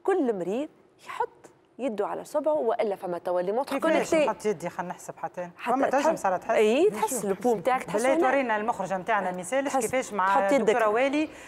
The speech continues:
Speaker 2: كان هكا فوتخ كاميرا. هاي دكتوره
Speaker 1: آه.
Speaker 2: ويلي،
Speaker 1: آه.
Speaker 2: خلينا نشوفوا لهنا
Speaker 1: نحط،
Speaker 2: العباد
Speaker 1: نحط
Speaker 2: اللي
Speaker 1: البوم
Speaker 2: يشوفوا فينا.
Speaker 1: تاعي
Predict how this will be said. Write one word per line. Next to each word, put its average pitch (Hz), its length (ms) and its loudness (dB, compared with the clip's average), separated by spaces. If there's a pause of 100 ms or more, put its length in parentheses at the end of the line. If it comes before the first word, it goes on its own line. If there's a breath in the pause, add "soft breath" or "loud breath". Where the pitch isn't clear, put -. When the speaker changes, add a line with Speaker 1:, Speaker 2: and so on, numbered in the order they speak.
(140 loud breath)
Speaker 2:
كان 214 140 0
هكا 214 200 2
فوتخ 233 280 -2
كاميرا. 208 440 -2
هاي 196 220 -2
دكتوره 190 300 -4
Speaker 1:
آه. 185 80 2
Speaker 2:
ويلي، 262 240 0
Speaker 1:
آه. 269 40 -4
Speaker 2:
خلينا 196 360 -6
نشوفوا 226 280 -6
لهنا 214 340 -4
Speaker 1:
نحط، 202 80 -2
Speaker 2:
العباد 190 360 2
Speaker 1:
نحط 202 120 -2
Speaker 2:
اللي 185 180 2
Speaker 1:
البوم 190 80 0
Speaker 2:
يشوفوا 196 300 0
فينا. 202 160 2
Speaker 1:
تاعي 349 180 2